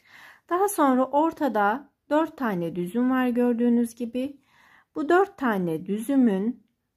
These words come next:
arkadaki düzü üstten sağ tarafa,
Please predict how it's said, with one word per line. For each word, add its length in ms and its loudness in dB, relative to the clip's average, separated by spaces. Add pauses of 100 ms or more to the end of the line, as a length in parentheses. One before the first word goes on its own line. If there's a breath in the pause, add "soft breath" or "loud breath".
(180)
arkadaki 800 0
düzü 380 -6
üstten 840 -4 (440)
sağ 500 0
tarafa, 720 -4